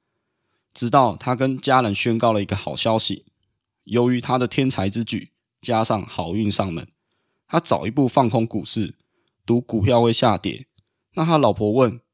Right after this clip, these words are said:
，“所以你的意思是我们家没有破产咯？”那他就回答说，“不止没有破产，今天是我赚最多钱的交易日，我们的钱多到花不完，可以想做什么就做什么。”杰西·里佛摩在股票市场上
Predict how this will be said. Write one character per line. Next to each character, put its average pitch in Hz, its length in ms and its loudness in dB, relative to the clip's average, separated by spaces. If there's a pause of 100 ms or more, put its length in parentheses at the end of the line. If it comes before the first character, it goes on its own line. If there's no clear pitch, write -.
(340)
，“所 147 200 0
以 156 100 4
你 107 160 0
的 98 140 -2
意 127 80 -2
思 110 160 -4
是 117 240 0
我 85 120 -4
们 92 80 -2
家 123 160 4
没 120 120 2
有 110 100 2
破 113 220 -2
产 82 160 -4
咯？” 85 260 -8 (640)
那 120 180 0
他 120 240 2
就 117 160 -2
回 107 160 -4
答 98 160 -2
说 101 320 -4 (640)
，“不 139 120 0
止 110 160 -4
没 104 120 2
有 117 100 2
破 101 220 -4
产， 85 260 -8 (320)
今 - 180 0
天 123 200 0
是 123 120 -4
我 107 180 0
赚 117 260 0
最 131 200 2
多 117 160 0
钱 101 200 0
的 95 80 0
交 104 240 4
易 101 60 0
日， 98 240 -2 (480)
我 110 100 -2
们 104 120 -2
的 110 80 0
钱 104 240 0
多 120 220 0
到 120 100 4
花 110 280 2
不 113 160 2
完， 82 180 -4 (460)
可 - 120 -4
以 123 60 0
想 95 300 0
做 123 160 2
什 - 120 -6
么 80 120 -8 (260)
就 156 100 2
做 123 200 2
什 - 120 -6
么。” - 200 -14 (920)
杰 131 160 2
西· 160 160 4
里 127 140 4
佛 110 120 0
摩 104 200 0
在 123 200 -2
股 104 220 -8
票 117 180 0
市 120 200 -2
场 104 160 -6
上 110 200 -2